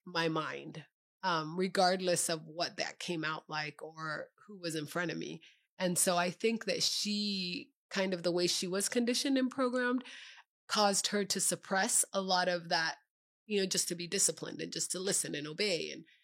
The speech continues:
so even though she knew she could at an older age, it's like she hadn't gotten enough she did when she had to, when it was super important, but not with everything. I think as she then observed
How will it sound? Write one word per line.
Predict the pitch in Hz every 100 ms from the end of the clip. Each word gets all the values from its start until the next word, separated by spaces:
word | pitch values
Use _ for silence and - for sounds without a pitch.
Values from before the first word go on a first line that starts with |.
| _
so | - 202 175 - - _ -
even | 254 254 247
though | 220
she | - 214
knew | 185 196
she | 214 -
could | 185 - 196 175 170
at | - 170
an | 170
older | 170 170 165
age, | 185 190 190 165
it's | 156
like | 185
she | - 165
hadn't | - 175 175 170
gotten | 175 170 180 175
enough | 165 156 - - _ _ _ _ _ _ _ _ _ _ _ _ _ _ _ -
she | 254
did | 196 277 370
when | 370 339
she | - 247
had | - 180 165 160
to, | 175
when | 170 190
it | 180
was | 180
super | - 254 247
important, | 208 175 - 185 147 156
but | 165
not | 185 -
with | 190 175
everything. | 190 170 156 - 160
I | 160
think | 165 165 202 - - _ -
as | 214 -
she | - 254
then | 247 240 214
observed | 190 170 185 185 180 170